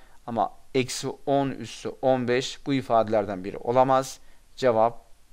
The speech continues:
A. Altıncı sorumuza devam edelim. Aşağıdaki doğrusal grafikte Derya'nın ve Selim'in günlere göre kumbaralarında biriken para miktarları verilmiştir. Bu iki kişinin kumbaralarından hiç harcama yapmadıkları bilindiğine göre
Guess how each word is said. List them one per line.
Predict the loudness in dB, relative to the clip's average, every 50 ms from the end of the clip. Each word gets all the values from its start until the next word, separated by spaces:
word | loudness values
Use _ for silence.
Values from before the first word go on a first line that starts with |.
| 0 2
A. | 4 4 4 0 -4 -10 -20 -20 -20 _ _ -20 -20 -20 -20 -20 -20 -20 -20 -20 0 4
Altıncı | 6 6 6 4 -2 -4 -4 -2
sorumuza | 0 0 0 0 -2 -2 -2 2 4
devam | 4 2 2 0
edelim. | -4 -2 -2 -2 -4 -4 -8 -10 -10 -12 -14 -12 -2 -2
Aşağıdaki | -2 0 2 0 0 0 -2 -4
doğrusal | -2 0 0 0 2 2 2 2
grafikte | 2 -2 -4 -4 -6 -10 -6 -4 -2 4
Derya'nın | 6 6 6 8 6 4 4 4 2 -2
ve | -4
Selim'in | -4 -4 -6 -6 -4 -6 -6
günlere | -6 -4 -2 0 2 2 2 2
göre | 2 -2 -2
kumbaralarında | -4 -6 -4 0 2 2 2 2 0 -4 -6 -6 -6
biriken | -8 -6 -4 -4 -4 -2
para | -2 0 0 0
miktarları | -2 -4 -4 -6 -6 -4 -4 -4 -2 0
verilmiştir. | 0 0 0 -2 -6 -8 -8 -8 -8 -10 -10 -14 -18 -20 -20 -20 -12 -6
Bu | -4 -4
iki | -4 -4 -6 -6
kişinin | -6 -6 -6 -6 -6 -8 -8
kumbaralarından | -8 -6 0 0 2 2 2 0 -2 -2 -2 -2 -2 -2 -2 -8 -14 -16 -16 -10
hiç | -10 -8 -6 -6 0
harcama | 4 4 4 4 4 2 4
yapmadıkları | 4 4 4 2 -4 -6 -6 -8 -6 -6 -6 -6
bilindiğine | -6 -6 -6 -4 -4 -2 -2 0
göre | 0 0 -2 -2 -4